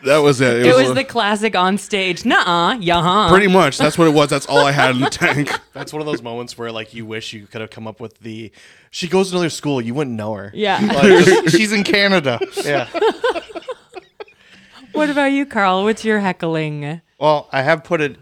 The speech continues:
Speaker 4: well, it's great that I was actually able to take the heckle and then later put it in my set, but I did have someone once tell me, "You look poorer in person."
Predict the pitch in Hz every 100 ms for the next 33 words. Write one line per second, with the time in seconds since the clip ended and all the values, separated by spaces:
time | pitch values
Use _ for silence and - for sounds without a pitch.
0 | _ _ 139 143 - 165 160 143 131 127
1 | 123 127 - 135 117 120 117 113 131 123
2 | 117 117 - 117 113 110 110 110 113 110
3 | - 113 107 107 107 98 - 110 - 104
4 | 104 117 113 113 110 113 110 107 107 107
5 | 104 - 110 104 107 107 110 110 104 -
6 | 120 107 104 101 98 - 104 - 92 98